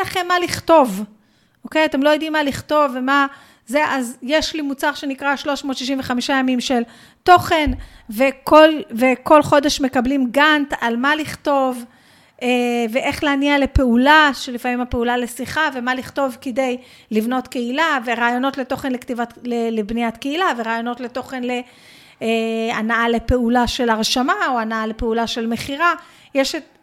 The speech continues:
יש את הרעיונות האלה, מקבלים כל, כל ראשון לחודש גאנט תוכן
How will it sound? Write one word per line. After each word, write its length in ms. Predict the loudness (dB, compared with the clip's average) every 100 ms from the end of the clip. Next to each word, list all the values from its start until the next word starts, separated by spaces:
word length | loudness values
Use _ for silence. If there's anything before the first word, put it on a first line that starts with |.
| -4
יש 220 | -2 -2
את 100 | -2
הרעיונות 500 | 0 0 0 0 -2
האלה, 140 | -2 -2
מקבלים 340 | -4 -4 -2
כל, 200 | 0 -2 -4 -18 _ _
כל 120 | 2 2
ראשון 260 | 2 -2 -2
לחודש 520 | -2 -2 -2 -2 -2
גאנט 460 | 2 4 2 -4 -14 _ _ _ _ 2
תוכן 440 | 2 4 0 0